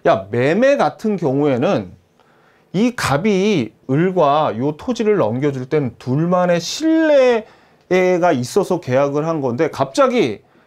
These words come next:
그 당사자가 바뀌는 거는 신뢰를 배신하는 행위야. 그러니까 어떻게, 통지 가지고는 안 되고 승낙이나 동의까지 얻어야 된대요. 그래서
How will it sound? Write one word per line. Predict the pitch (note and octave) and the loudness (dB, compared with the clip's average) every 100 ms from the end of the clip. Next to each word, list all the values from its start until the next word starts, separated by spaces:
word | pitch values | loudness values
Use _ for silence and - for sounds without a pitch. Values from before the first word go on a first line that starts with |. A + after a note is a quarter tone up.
| _ | _
그 | - G3+ | -2 -2
당사자가 | G3+ A#2 B2+ F3 G3+ F#3+ F3+ F3 | 0 -2 -2 0 0 0 0 -2
바뀌는 | - G#2 - D#3+ C#3 | -6 -14 -6 -2 0
거는 | B2 D#3+ C3+ F2+ - _ _ _ | 0 0 -2 -6 -16 _ _ _
신뢰를 | - - C4+ C#4+ C4+ A3 G3+ E3 - | -14 -6 -2 2 2 4 2 0 -2
배신하는 | A#2+ B2+ D#3+ D3+ C#3 | -4 -2 -2 -2 -2
행위야. | E3+ A3+ D3+ G2 G#2 F2+ - | -2 -2 -2 -2 -4 -6 -4
그러니까 | D3+ G#3 E3 A#2 F3 B2+ G2 | 0 2 0 2 2 2 -2
어떻게, | A#2 - - A2 - - _ _ - | -6 -4 -4 -4 -8 -20 _ _ -4
통지 | E4+ F4 F4 E4 D#4+ D#4 C#4 | -2 0 0 2 2 2 0
가지고는 | D3+ C3+ E3 E3+ E3+ E3 C#3+ | 0 -2 -2 0 0 2 0
안 | G2 G#2+ | -4 -4
되고 | A2+ G2+ D3+ A3+ - _ _ _ | -4 -2 0 0 -2 _ _ _
승낙이나 | - - D4 D#4 D4 C#4 C4 A#3 A#3 A3 G#3+ - | -14 -6 -2 0 2 2 2 0 0 2 0 -2
동의까지 | B2 C3+ G#3+ A#3+ - A3 F#3 F#3+ D#3 | -2 0 0 0 0 0 0 -2 -2
얻어야 | G2+ B2 D#3 C#3+ | -2 0 2 0
된대요. | A2 A2+ B2 A#2 G2 A2 F3+ B3+ - _ _ _ | -2 -4 -2 -2 -2 -2 -2 -4 -14 _ _ _
그래서 | - A#3+ G#3 A#3+ C#3+ | 2 4 4 2 2